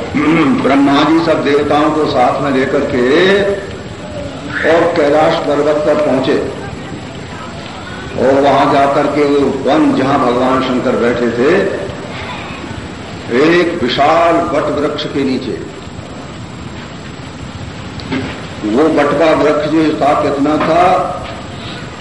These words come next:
दस योजन शतमुच्छ्राया, सौ योजन ऊंचा वृक्ष था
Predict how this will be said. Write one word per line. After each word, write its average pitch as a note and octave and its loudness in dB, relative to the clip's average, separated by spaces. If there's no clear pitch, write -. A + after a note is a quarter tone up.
दस D3+ 2
योजन D#3+ 4
शतमुच्छ्राया, D#3+ 0
सौ - -2
योजन E3 4
ऊंचा F3 2
वृक्ष - 0
था - -8